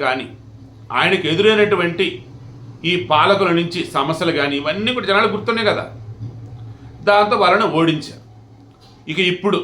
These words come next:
రేవంత్ రెడ్డి గారు సీఎం అయినారు కదా, ఆయన జయశంకర్ సార్ తెలంగాణకు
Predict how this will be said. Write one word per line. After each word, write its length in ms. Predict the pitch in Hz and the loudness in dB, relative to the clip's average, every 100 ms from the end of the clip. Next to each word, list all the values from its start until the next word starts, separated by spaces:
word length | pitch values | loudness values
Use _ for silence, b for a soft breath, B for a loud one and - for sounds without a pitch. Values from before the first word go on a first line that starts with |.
| - - - _ - - - - - - | -6 -18 -20 _ -20 -20 -20 -20 -18 -2
రేవంత్ 300 | 143 202 214 | 2 2 2
రెడ్డి 140 | 180 180 | 0 0
గారు 120 | 185 | -2
సీఎం 220 | 170 180 170 | 0 0 2
అయినారు 240 | 156 151 156 | 2 2 0
కదా, 140 | 208 220 - - _ - - | -2 -4 -12 -20 _ -12 0
ఆయన 200 | 175 233 214 156 165 190 196 - b b b b - | 2 2 2 2 0 -4 -12 -20 b b b b -6
జయశంకర్ 600 | 127 208 220 226 214 214 - | 2 4 4 0 0 -4 -2
సార్ 400 | 190 202 208 143 - - - _ _ _ _ b b b _ - | 4 6 6 4 0 -12 -20 _ _ _ _ b b b _ 0
తెలంగాణకు 720 | 160 185 208 208 196 185 175 | 2 4 4 4 4 4 2